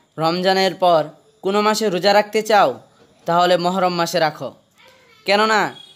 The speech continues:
এটি আল্লাহর মাস। এই মাসে এমন একটি দিন আছে, যেদিন আল্লাহ আগের এক জাতির তওবা কবুল করেছেন এবং পরবর্তীদের তওবাও কবুল করবেন।" তিরমিজি ও ইবনে মাজাহ।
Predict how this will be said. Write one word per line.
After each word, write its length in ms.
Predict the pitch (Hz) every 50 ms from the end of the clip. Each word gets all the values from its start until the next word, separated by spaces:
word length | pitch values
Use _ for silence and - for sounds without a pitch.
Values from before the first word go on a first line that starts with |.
| -
এটি 180 | 165 165 156 190
আল্লাহর 460 | 185 185 190 190 190 190 190 185 175
মাস। 260 | 170 156 135 120 117 - - - _ _ _ _ _ _ _ _ _ _ _ -
এই 200 | - 196 214 214
মাসে 440 | 202 208 202 196 214 208 180 135 - - - -
এমন 280 | - 175 185 196 202
একটি 260 | 196 185 190 - 185
দিন 200 | 165 165 180 185
আছে, 300 | 185 180 180 - 190 175 156 131 120 127 - _ _ _ _ _ _ -
যেদিন 500 | 139 151 170 170 170 170 170 165 156 156 - _ _ _ _ - -
আল্লাহ 280 | - 170 185 196 214 202
আগের 460 | 196 180 156 180 196 185 190 214 208
এক 240 | 185 196 196 175 151
জাতির 460 | 147 175 175 175 - 185 175 139 131 - _ _ _ -
তওবা 280 | 165 175 180 175 180 - -
কবুল 260 | 170 175 165 185 175
করেছেন 460 | - 175 156 151 143 - 143 123 107 - _ _ _ _ _ _ _ _
এবং 460 | - 160 - 180 202 202 208 202 202 190 - _ _ _ _ _ _
পরবর্তীদের 680 | - 208 220 233 220 233 233 226 233 226 220 202 214 202 - -
তওবাও 340 | 196 185 180 175 180 180
কবুল 320 | 180 - 180 175 165 180 175
করবেন।" 380 | - - 156 139 123 120 104 110 _ _ _ _ _ _ _ _ _ _ _
তিরমিজি 600 | - 185 196 185 190 190 190 165 170 185 185 180 - -
ও 340 | - 160 165 165 165 - - -
ইবনে 300 | 170 180 160 160 180 180
মাজাহ। 340 | 170 165 151 135 135 117